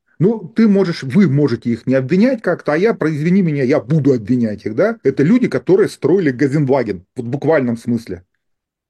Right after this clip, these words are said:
Они строили вот этот информационный цифровой гулаг, как там, ну, тут, м, я понимаю, что как бы громкие вот эти все вещи, но они строили, они участвовали в этом.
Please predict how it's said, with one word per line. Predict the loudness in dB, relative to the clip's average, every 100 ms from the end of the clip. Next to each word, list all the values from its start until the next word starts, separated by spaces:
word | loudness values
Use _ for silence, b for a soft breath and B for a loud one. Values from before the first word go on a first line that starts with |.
| _ _ _ _ _ -10
Они | -2 2 2
строили | 0 0 2 2
вот | 0 0
этот | 0 -2 -4
информационный | -6 -2 -4 -2 -2 0 -2
цифровой | -4 -6 -2 0 0
гулаг, | 0 0 0 0
как | -6
там, | -6 -4
ну, | -2 -4
тут, | -8 -16 _
м, | -8 -8 -12
я | -8
понимаю, | -4 -4
что | -4
как | -8 -8
бы |
громкие | -2 -2 -2 -6
вот | -8
эти | -10 -14
все | -16
вещи, | -16 b b
но | 0
они | 0
строили, | 0 2 2
они | 4
участвовали | 2 0 -4 -4 -4 -4 -4
в | -6
этом. | -10 -14